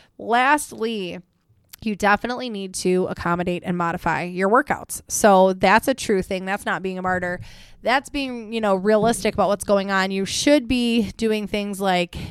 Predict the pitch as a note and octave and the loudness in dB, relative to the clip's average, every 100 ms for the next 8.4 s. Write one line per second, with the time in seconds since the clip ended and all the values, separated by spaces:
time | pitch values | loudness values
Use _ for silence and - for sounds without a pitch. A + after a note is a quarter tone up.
0 | - - G3 F3 E3+ - - F#3 F#3 G3 | -14 -6 0 2 0 -4 -2 0 2 0
1 | F3+ - F3+ - C4 C4+ - - - - | -4 -2 -4 0 4 4 2 -14 -20 -20
2 | _ - G3+ F#3 F#3+ - - F#3+ - F#3 | _ -2 2 2 0 -10 -6 -4 -2 -4
3 | - - F3+ F#3+ A#3 - B3 A#3 A#3+ - | -2 0 2 2 0 2 2 2 0 -4
4 | - _ _ - G#3 F#3 F#3+ F3 - F#3+ | -20 _ _ -2 -2 0 -2 -4 -2 0
5 | F#3+ F#3+ F#3+ G#3 G3+ G3+ - - - G3+ | 0 0 -4 2 4 4 2 -12 -12 -10
6 | F#3+ - A3 A3 A3 G#3+ G#3+ A3 G#3 - | -8 -4 -2 -2 -4 -6 -6 -6 -8 -10
7 | G3+ F#3+ - F3 - E3+ F3+ G#3+ A3 A3 | -8 -6 -6 -6 -6 -8 -4 2 4 4
8 | A3+ A3 - - | 2 -2 -6 -10